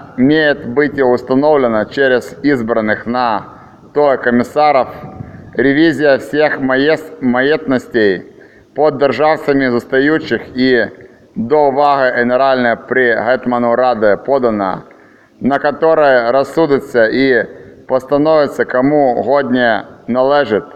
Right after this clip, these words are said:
а кому не належить військове добра і маєтності держати,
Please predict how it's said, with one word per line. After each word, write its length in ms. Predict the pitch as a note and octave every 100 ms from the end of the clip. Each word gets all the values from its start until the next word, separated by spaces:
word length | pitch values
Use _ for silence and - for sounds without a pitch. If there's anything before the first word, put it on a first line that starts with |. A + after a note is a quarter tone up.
| - - -
а 120 | A#2
кому 440 | - C3+ D3 C#3+
не 300 | A#2+ C3+ C#3
належить 540 | A#2+ B2 C3 C#3+ A#2 - - - - -
військове 920 | A#2+ C3 - D#3 D3+ C#3 B2+ A2+ - - -
добра 640 | B2+ B2 C#3+ D3 D3+ C#3+ -
і 240 | A#2+ C3 B2
маєтності 600 | A#2+ B2+ C#3+ C3 B2 -
держати, 720 | A2 A#2 A#2+ A2 - - -